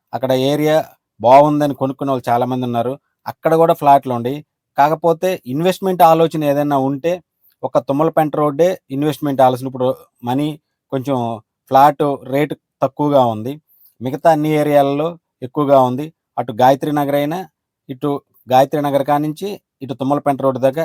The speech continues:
ఎక్కడైనా కొనుక్కోవచ్చు. ఆ ఏరియాలన్నిటిలో రోడ్లు అవి చూసుకొని మనకి నచ్చితే కొనుక్కోవచ్చు. కొన్ని లేఅవుట్లలో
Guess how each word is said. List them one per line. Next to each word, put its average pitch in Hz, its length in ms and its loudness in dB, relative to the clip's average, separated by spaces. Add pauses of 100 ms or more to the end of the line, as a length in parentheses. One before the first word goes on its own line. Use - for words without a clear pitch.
(100)
ఎక్కడైనా 139 380 -2
కొనుక్కోవచ్చు. 127 680 -2 (380)
ఆ 110 60 -2 (120)
ఏరియాలన్నిటిలో 127 720 0 (360)
రోడ్లు 139 360 2
అవి 139 160 0
చూసుకొని 135 460 -4 (300)
మనకి 123 280 -4
నచ్చితే 139 380 -6 (840)
కొనుక్కోవచ్చు. 139 640 0 (1300)
కొన్ని 147 220 -2
లేఅవుట్లలో 165 460 4